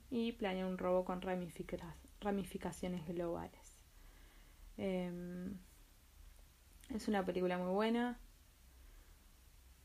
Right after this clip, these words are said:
es muy graciosa <laughs> y es como muy entretenida. Y para mí fue inesperada, porque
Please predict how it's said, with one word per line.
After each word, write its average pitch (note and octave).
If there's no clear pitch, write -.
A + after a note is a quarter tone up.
es G3+
muy G#3+
graciosa F#3+
<laughs> C4+
y G#3+
es F#3
como -
muy G3
entretenida. F#3+
Y -
para G3+
mí G#3+
fue C4+
inesperada, F#3+
porque F3